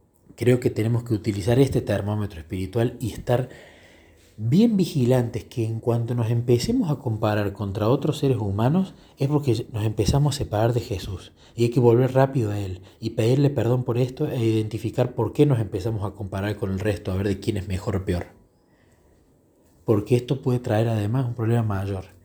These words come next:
que ¿cuál es? Que con el tiempo, como me seguí separando, los frutos que alguna vez di por regalo del Espíritu Santo, como ya dejo de tener relación con el dador, me sean quitados y yo termino en un estado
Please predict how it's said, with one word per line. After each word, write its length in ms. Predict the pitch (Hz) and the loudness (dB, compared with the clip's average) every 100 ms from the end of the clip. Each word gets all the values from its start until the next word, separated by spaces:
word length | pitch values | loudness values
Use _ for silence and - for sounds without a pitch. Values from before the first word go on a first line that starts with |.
| _ _ | _ _
que 140 | - 101 | -14 -4
¿cuál 240 | 127 104 | 0 2
es? 280 | 92 - - _ _ _ | 0 -8 -20 _ _ _
Que 120 | 95 | -14
con 180 | 101 98 | -8 -4
el 140 | 101 | -4
tiempo, 560 | - 175 147 117 139 143 - _ - | 4 4 4 2 -4 -6 -20 _ -12
como 240 | 104 98 | -10 -8
me 120 | 98 | -8
seguí 280 | 87 95 117 | -6 -4 -4
separando, 800 | - 143 143 151 147 135 139 - - _ _ _ _ | -6 -4 0 2 2 2 -2 -8 -20 _ _ _ _
los 200 | 104 98 | -10 -8
frutos 400 | - 143 202 196 | -4 0 0 0
que 120 | - 104 | -2 -4
alguna 280 | 110 123 | 0 0
vez 200 | 113 113 | 2 0
di 280 | 123 135 110 - - | 2 0 0 -6 -8
por 200 | 107 95 | -6 -4
regalo 320 | 95 104 123 | -4 0 0
del 120 | 110 | 0
Espíritu 400 | 92 - 113 110 | -4 -4 -6 -4
Santo, 440 | - 123 143 156 160 - - - - | -2 0 0 -2 -8 -14 -18 -14 -6
como 240 | 101 101 | -4 -2
ya 100 | 110 | 0
dejo 260 | 120 - 110 | -2 0 -2
de 80 | |
tener 220 | 101 101 113 | -2 -4 -2
relación 420 | 107 95 95 113 | -2 -2 -4 -6
con 160 | 113 | -4
el 100 | 98 | -2
dador, 280 | 92 92 120 | -2 -2 -2
me 160 | 131 98 | -2 -4
sean 220 | 110 98 | -4 -6
quitados 540 | - 92 92 90 87 - | -6 -8 -6 -6 -8 -10
y 80 | |
yo 160 | 98 101 | -6 -4
termino 340 | 98 95 107 | -4 -4 -4
en 80 | 101 | -4
un 100 | 98 | -4
estado 400 | 92 101 101 95 | -4 -4 -6 -6